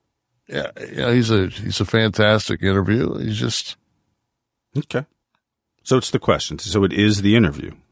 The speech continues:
Speaker 2: that you are a fan of.
Speaker 1: But everything.
Speaker 2: Fan of Rogan himself.
Speaker 1: Yeah, I am. I am. I,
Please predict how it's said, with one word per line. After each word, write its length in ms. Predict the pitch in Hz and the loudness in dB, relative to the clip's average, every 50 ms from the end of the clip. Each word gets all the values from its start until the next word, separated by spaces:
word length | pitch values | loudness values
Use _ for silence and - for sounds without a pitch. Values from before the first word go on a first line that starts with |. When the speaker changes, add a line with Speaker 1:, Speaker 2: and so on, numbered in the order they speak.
| _ _ _ _ _ _ - | _ _ _ _ _ _ -10
Speaker 2:
that 100 | - - | -10 -8
you 160 | - - 73 | -8 -6 -6
are 80 | 71 71 | -6 -8
a 60 | - | -10
fan 240 | - - - - - 82 | -10 -12 -14 -12 -12 -16
of. 1200 | 82 _ _ _ _ _ _ _ _ _ _ _ _ _ _ _ _ _ _ - - - - - | -18 _ _ _ _ _ _ _ _ _ _ _ _ _ _ _ _ _ _ -20 -18 -16 -10 -4
Speaker 1:
But 160 | 151 185 196 | -4 -2 0
everything. 320 | 226 240 208 175 131 147 | 0 -2 0 0 0 2
Speaker 2:
Fan 100 | 131 120 | 2 2
of 100 | 120 110 | 0 2
Rogan 300 | 127 123 120 113 101 117 101 | 2 0 0 0 0 0 0
himself. 480 | 107 104 - 143 - 156 - - - - | 0 0 2 0 -2 -2 -4 -14 -14 -6
Speaker 1:
Yeah, 220 | - 160 190 202 117 | -4 -2 0 0 0
I 220 | 98 98 117 151 | 2 2 2 0
am. 120 | 180 165 | 0 0
I 180 | - 127 147 160 | 0 0 0 0
am. 160 | 156 135 101 | 0 -2 -2
I, 200 | 101 113 - - | -2 -4 -4 -6